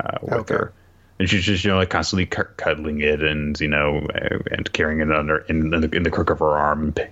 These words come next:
Speaker 1: and petting it and stuff. Uh, our n-, my no-nonsense duo, so the, you know, Butch and Cassidy of the series,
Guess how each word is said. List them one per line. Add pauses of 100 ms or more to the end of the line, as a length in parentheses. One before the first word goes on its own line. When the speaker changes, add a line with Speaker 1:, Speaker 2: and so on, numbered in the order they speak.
Speaker 1:
and
petting
it
and
stuff. (1000)
Uh, (220)
our
n-,
my
no-nonsense
duo,
so
the, (120)
you
know,
Butch
and
Cassidy
of
the
series,